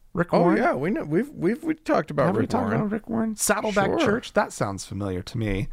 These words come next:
Speaker 1: Um, anyway, uh, it's, uh, the fifth largest mega church in America. How much do you think he's worth?
Speaker 2: Oh, my God.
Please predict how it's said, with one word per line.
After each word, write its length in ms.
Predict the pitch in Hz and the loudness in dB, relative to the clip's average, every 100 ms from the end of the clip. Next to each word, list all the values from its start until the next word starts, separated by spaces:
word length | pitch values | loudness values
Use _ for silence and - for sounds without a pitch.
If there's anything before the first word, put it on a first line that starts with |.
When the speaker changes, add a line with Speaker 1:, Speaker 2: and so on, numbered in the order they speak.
| - - - - - | -10 -14 -16 -20 -6
Speaker 1:
Um, 1000 | 127 131 131 127 127 123 123 123 120 123 - - - | 0 2 2 2 2 2 0 0 -2 -4 -10 -20 -4
anyway, 500 | 160 226 147 110 123 - - - - _ | 0 0 0 0 -2 -6 -16 -20 -20 _
uh, 380 | 120 127 127 127 | -2 0 0 0
it's, 880 | 123 127 127 120 156 135 - - - | 0 0 -2 -4 -6 -6 -6 -6 -2
uh, 420 | 156 139 131 127 123 | 0 2 2 2 0
the 60 | 120 | -2
fifth 380 | - 214 202 | 0 0 0
largest 440 | 170 151 156 151 - | 2 2 2 -2 -2
mega 300 | 135 151 151 | -2 0 -4
church 560 | - 131 120 - - - - | -2 0 0 -4 -8 -8 -4
in 120 | 123 | -2
America. 340 | 120 135 - | 0 -2 -2
How 120 | 110 | -4
much 160 | 170 - | -4 -4
do 80 | 214 | -4
you 40 | |
think 180 | 175 175 | -2 -4
he's 200 | 190 175 | -4 -6
worth? 360 | - - - - _ _ _ - - - - - - | -6 -8 -12 -20 _ _ _ -20 -20 -20 -20 -10 -2
Speaker 2:
Oh, 200 | 185 120 | 0 0
my 160 | 76 | -4
God. 500 | 92 131 135 95 90 | -4 0 0 0 -4